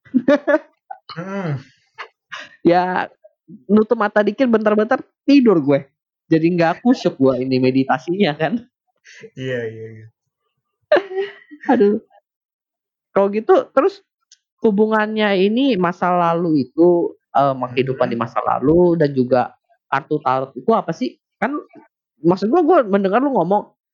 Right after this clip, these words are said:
Speaker 1: "Oke, eh, gue bisa tahu masa lalu gue. Oke, gue bisa ini energinya." Terus apa hubungannya sama tarot gitu?
Speaker 2: Hubungannya sebenarnya nggak ada masa lalu sama tarot.
Speaker 1: Ah, <laughs> anjing.
Speaker 2: Itu nggak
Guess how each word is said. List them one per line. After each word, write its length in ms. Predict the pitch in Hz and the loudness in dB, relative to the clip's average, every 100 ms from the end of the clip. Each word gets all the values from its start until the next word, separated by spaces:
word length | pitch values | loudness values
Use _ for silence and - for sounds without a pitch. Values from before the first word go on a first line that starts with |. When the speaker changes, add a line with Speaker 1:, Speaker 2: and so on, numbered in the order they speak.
| _ | _
Speaker 1:
"Oke, 540 | - 180 262 196 117 - | -4 0 0 2 0 -2
eh, 280 | - 147 143 | 0 0 0
gue 120 | 165 202 | 0 0
bisa 460 | 180 160 151 151 - _ _ _ _ _ - | 0 -2 -2 -6 -14 _ _ _ _ _ -2
tahu 120 | 170 | -2
masa 160 | 165 147 | -2 0
lalu 220 | 127 127 147 | 0 0 0
gue. 100 | 147 131 | 0 0
Oke, 200 | - 294 | -2 0
gue 100 | 254 | 2
bisa 240 | 233 202 165 | 2 0 -2
ini 200 | 170 160 156 | -2 -2 0
energinya." 920 | 156 147 147 147 - - 165 156 131 _ _ _ | -2 -2 0 -2 -2 -4 -2 -2 -4 _ _ _
Terus 360 | 180 240 302 - _ _ _ | 0 2 2 -4 _ _ _
apa 200 | 143 170 180 | -4 0 0
hubungannya 300 | 165 165 156 | 0 -2 -2
sama 120 | 147 | -2
tarot 320 | - 208 254 - | -2 -2 -2 -6
gitu? 420 | 147 151 - 214 233 _ _ _ _ _ _ _ _ _ _ | -6 -6 -6 -10 -12 _ _ _ _ _ _ _ _ _ _
Speaker 2:
Hubungannya 440 | 147 147 143 151 196 | -6 -6 -6 -8 -8
sebenarnya 360 | 180 151 170 180 | -6 -4 -4 -4
nggak 160 | 120 147 | -4 -4
ada 140 | 156 135 143 | -4 -6 -8
masa 140 | 127 123 | -12 -10
lalu 120 | 123 123 | -8 -8
sama 100 | 123 | -8
tarot. 260 | 135 131 123 _ - - | -6 -6 -10 _ -20 -10
Speaker 1:
Ah, 120 | 170 | -8
<laughs> 840 | 208 196 220 175 - 185 - 330 - | -8 -8 -10 -6 -2 -2 -2 -6 -6
anjing. 320 | 214 185 170 | -4 -2 0
Speaker 2:
Itu 120 | 151 - | 0 2
nggak 160 | 156 | 4